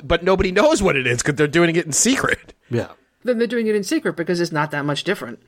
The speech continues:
Speaker 3: And they know it's gonna be a, you know, a political and media disaster. I mean, you're taking away the health insurance from twenty-three million people. That's, that's not something that's gonna go over well. <laughs>
Speaker 2: I think Ted Cruz's responses were just amazing.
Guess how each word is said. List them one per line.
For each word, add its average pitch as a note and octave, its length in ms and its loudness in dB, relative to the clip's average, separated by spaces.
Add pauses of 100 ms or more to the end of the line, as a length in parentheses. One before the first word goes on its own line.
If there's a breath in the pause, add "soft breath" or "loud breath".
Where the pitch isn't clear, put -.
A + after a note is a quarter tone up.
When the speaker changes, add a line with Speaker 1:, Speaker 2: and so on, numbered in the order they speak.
(240)
Speaker 3:
And E3 120 0
they D#3 80 2
know F3 320 2
it's D3+ 160 -2
gonna D3 220 -4
be C#3+ 380 -2
a, C#3 260 -4 (280)
you D#3 100 -2
know, C3 140 -2
a B2+ 60 -4
political D3 680 -4 (340)
and B2+ 520 -6
media D3+ 320 0
disaster. F#3 600 -6 (260 soft breath)
I F#3 40 -6
mean, G#3+ 100 0
you're A3+ 100 -2
taking D#4 340 -2
away A#3 200 0
the G#3+ 100 -4
health B3 240 -4
insurance E3+ 360 -2
from D#3 120 -6
twenty-three F#3 460 -2
million F3 340 -2
people. - 460 -6 (580 soft breath)
That's, F3 220 -6
that's F3+ 280 -6
not F#3 340 -4
something E3+ 320 -4
that's D3+ 180 -6
gonna D3+ 160 -2
go C#3+ 180 -2
over B2 180 -6
well. A#2+ 380 -6
<laughs> - 40 -2 (500 loud breath)
Speaker 2:
I D#3 100 -6
think E3+ 220 -2
Ted D3+ 240 0
Cruz's C#3+ 520 0
responses C3 720 -2
were B2 140 -2
just A#2+ 260 -4
amazing. A2 600 -2